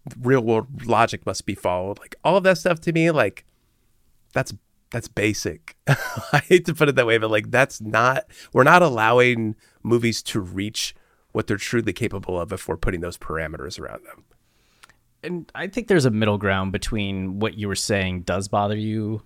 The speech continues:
Speaker 2: about, like, the ways in which narrative can matter to you with things like breaking in character, breaking, like,
Speaker 1: Mm.
Speaker 2: the world building that's gone on,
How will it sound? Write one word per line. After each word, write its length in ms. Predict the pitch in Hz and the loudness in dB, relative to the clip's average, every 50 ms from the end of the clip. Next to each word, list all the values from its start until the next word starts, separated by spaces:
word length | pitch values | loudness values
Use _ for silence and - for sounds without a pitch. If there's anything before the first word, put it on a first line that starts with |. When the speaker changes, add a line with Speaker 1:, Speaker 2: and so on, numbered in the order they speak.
| - - | -8 -6
Speaker 2:
about, 480 | 113 104 104 107 107 107 107 101 - _ _ _ _ _ _ _ _ _ _ _ _ _ _ _ _ - | -2 2 4 4 4 4 2 0 -4 _ _ _ _ _ _ _ _ _ _ _ _ _ _ _ _ -8
like, 200 | 131 120 107 92 - _ _ | -6 -6 -6 -6 -10 _ _
the 80 | - 143 | -2 0
ways 260 | 123 131 135 135 131 | 2 4 2 2 2
in 80 | 135 131 | 2 0
which 200 | 123 107 - 113 | 0 -2 -2 -2
narrative 400 | 110 107 104 104 107 98 - - | 0 0 2 0 0 -2 -4 -4
can 440 | - 104 101 98 98 101 101 92 - _ _ _ _ _ _ _ _ _ _ _ _ _ _ _ _ _ - | -4 -2 -2 -2 -4 -4 -6 -8 -10 _ _ _ _ _ _ _ _ _ _ _ _ _ _ _ _ _ -8
matter 460 | 120 110 98 95 92 95 104 120 131 131 | -6 -4 0 0 2 2 2 0 -2 -4
to 140 | - - | -6 -8
you 400 | 151 151 156 160 165 170 165 147 - - | -6 -6 -6 -6 -6 -8 -10 -12 -14 -10
with 200 | 120 110 98 - | -8 -8 -8 -4
things 300 | - 120 98 101 90 95 | -4 -4 -4 -2 -4 -4
like 220 | 90 87 - _ | -6 -6 -6 _
breaking 400 | - 95 98 98 - 110 104 101 | -4 -2 -2 -2 -2 -4 -6 -4
in 140 | 101 95 92 | -6 -6 -6
character, 720 | - - 117 110 107 101 - - 110 104 101 98 95 95 | -2 0 0 0 0 -2 -4 -4 -4 -4 -4 -4 -4 -6
breaking, 560 | 87 85 - 90 90 90 87 - 104 92 90 90 | -8 -10 -8 -8 -6 -6 -6 -6 -6 -6 -4 -4
like, 200 | 90 90 98 87 | -2 -2 -2 -2
Speaker 1:
Mm. 100 | 90 104 | -2 -4
Speaker 2:
the 80 | 104 | -6
world 360 | 90 87 101 104 107 104 98 92 | -6 -4 -2 -2 -2 -2 -2 -2
building 320 | 104 98 98 95 98 95 | -2 -2 -2 -2 -4 -4
that's 180 | 92 95 - - | -4 -6 -6 -6
gone 260 | - 95 95 95 95 | -6 -6 -6 -6 -6
on, 340 | 92 92 95 95 92 98 98 | -6 -6 -6 -6 -6 -6 -8